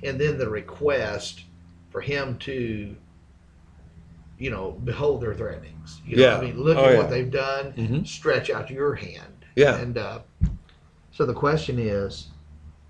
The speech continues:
Speaker 1: is someone threatening our Christian community and people who are writing these songs, and, and, uh, is,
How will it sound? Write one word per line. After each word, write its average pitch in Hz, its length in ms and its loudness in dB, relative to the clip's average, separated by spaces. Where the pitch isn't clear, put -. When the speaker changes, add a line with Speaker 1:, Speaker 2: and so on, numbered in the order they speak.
Speaker 1:
is - 140 -4
someone 190 340 0
threatening 123 680 -6
our 123 320 4
Christian 131 460 -2
community 131 600 -8
and 107 280 -12
people 127 260 -6
who 120 60 2
are 120 60 -2
writing 120 360 -2
these 120 160 -6
songs, 131 540 -6
and, 104 220 -14
and, 107 300 -8
uh, 101 140 -8
is, 120 300 -4